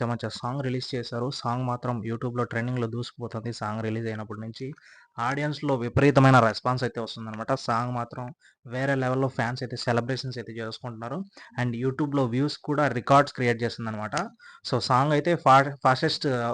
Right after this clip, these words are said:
నైన్టీన్ పాయింట్ ఫైవ్ మిలియన్ వ్యూస్‌తో సాంగ్ అయితే ట్రెండ్ సెట్ చేసిందనమాట. అదేవిధంగా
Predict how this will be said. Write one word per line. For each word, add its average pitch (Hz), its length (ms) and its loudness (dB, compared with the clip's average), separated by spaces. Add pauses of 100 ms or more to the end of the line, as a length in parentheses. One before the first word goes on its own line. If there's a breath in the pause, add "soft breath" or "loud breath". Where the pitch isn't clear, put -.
(160)
నైన్టీన్ 135 320 2
పాయింట్ 131 320 2
ఫైవ్ 127 180 0
మిలియన్ 127 260 2
వ్యూస్‌తో 147 640 0 (340 loud breath)
సాంగ్ 131 260 0
అయితే 131 260 0
ట్రెండ్ 135 440 2
సెట్ 120 240 0
చేసిందనమాట. 117 480 -2
అదేవిధంగా 123 640 -2